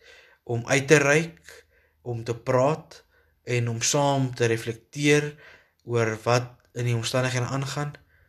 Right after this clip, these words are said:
wil ek u uitnooi, gee my 'n lei of stuur vir my 'n S M S of WhatsApp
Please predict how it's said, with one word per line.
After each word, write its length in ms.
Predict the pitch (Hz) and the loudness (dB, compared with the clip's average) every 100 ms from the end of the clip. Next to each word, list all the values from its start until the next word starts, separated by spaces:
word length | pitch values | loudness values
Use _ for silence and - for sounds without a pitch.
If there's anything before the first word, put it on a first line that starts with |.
| _ _ | _ _
wil 120 | 135 | -2
ek 100 | 143 | 0
u 80 | 143 | 2
uitnooi, 680 | 143 135 139 135 127 120 - _ - - _ | 2 2 0 2 2 0 -10 _ -20 -20 _
gee 260 | - - 151 | -14 -2 2
my 240 | 151 156 | 4 4
'n 140 | 143 120 | 4 4
lei 360 | 120 151 156 | 4 4 4
of 340 | 107 98 - - - - _ _ _ _ _ | 0 -4 -12 -16 -20 -20 _ _ _ _ _
stuur 300 | - - 143 | -10 -2 -2
vir 140 | 135 | 0
my 200 | 147 143 | 2 4
'n 380 | 131 107 98 - | 4 0 -6 -4
S 100 | 120 | -4
M 80 | 127 127 147 | -2 0 2
S 120 | - | 2
of 120 | 113 | 0
WhatsApp 600 | 110 123 - 139 135 - | -2 0 2 0 -2 -12